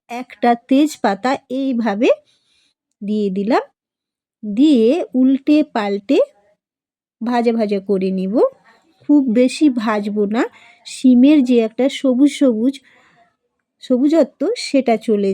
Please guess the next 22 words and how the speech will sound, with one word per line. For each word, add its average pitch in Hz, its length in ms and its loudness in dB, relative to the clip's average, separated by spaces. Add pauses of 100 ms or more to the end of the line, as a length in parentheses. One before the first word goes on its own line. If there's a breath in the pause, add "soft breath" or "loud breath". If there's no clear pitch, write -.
যাবে। 202 220 -2 (600 soft breath)
just 302 260 -2 (140)
কাঁচা 226 380 -2 (160)
গন্ধ 247 260 2 (280)
যাওয়া 220 260 0 (120)
পর্যন্ত 208 400 -2 (220)
শিমটা 240 380 0 (120)
ভেজে 226 380 2
নেওয়ার 190 320 -2 (120)
পর 294 160 2 (680 soft breath)
এর 269 80 2 (120)
মধ্যে 226 380 0 (320)
একটা 233 260 -12 (200)
ছোট্ট 349 360 -4 (220)
সাইজের 220 460 -2 (300)
টমেটো 233 420 -4 (200)
কেটে 220 320 -4
রেখেছিলাম, 220 520 -4 (440)
কেটে 214 240 -2 (100)
রাখা 226 180 -4 (140)
টমেটো 269 420 4 (220)
এর 214 100 -2